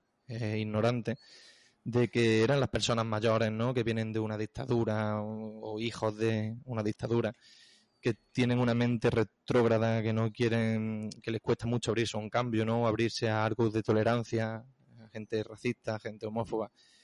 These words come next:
Y, y conforme he ido creciendo, he ido conociendo a personas de mi edad, personas de capital, personas diferentes, que parecían con la mente más abierta, ¿no? Pero ahora estoy dándome cuenta de que las nuevas generaciones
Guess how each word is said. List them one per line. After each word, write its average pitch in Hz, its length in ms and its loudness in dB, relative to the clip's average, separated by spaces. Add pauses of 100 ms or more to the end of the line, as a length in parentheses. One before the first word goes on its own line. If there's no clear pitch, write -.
(360)
Y, 113 720 2 (220)
y 117 120 -2
conforme 113 440 0
he 117 40 2
ido 147 160 4
creciendo, 156 560 2
he 135 60 6
ido 123 100 4
conociendo 123 380 0
a - 20 2
personas 113 520 0
de 107 100 0
mi 104 100 -4
edad, 120 340 0
personas 110 380 -4
de 110 80 -4
capital, 110 580 -2
personas 110 400 -2
diferentes, 113 520 -4 (440)
que 123 120 -4
parecían 113 320 -2
con 127 100 2
la 117 60 2
mente 113 220 0
más 107 140 2
abierta, 107 320 2
¿no? 110 140 -2
Pero 113 160 0
ahora 147 380 4 (680)
estoy 113 280 0
dándome 180 340 4
cuenta 185 320 2
de 175 160 4
que 120 280 2 (400)
las 110 180 0
nuevas 139 340 2
generaciones 156 720 2